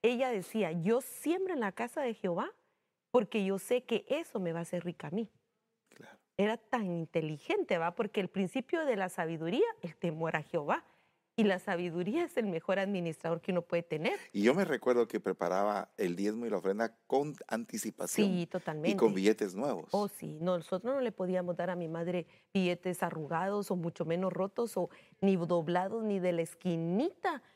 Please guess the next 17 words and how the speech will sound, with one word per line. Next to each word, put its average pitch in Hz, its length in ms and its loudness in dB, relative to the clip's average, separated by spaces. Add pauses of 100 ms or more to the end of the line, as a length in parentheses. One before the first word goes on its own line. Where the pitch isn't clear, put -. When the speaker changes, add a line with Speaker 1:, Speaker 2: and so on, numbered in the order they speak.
(260)
Speaker 1:
Y 202 120 4
me 190 140 2
decía 214 260 0
mi 220 80 -2
mamá, 190 320 -2
"¿Y 175 120 2
así 165 260 -4
me 240 120 -2
vas 294 280 -12
a 311 60 -8
dar 302 180 -8
el, 294 260 -6 (360)
el 226 100 0
diezmo 247 320 0
para 262 240 -4
el 240 80 -8
Señor?". 269 440 -2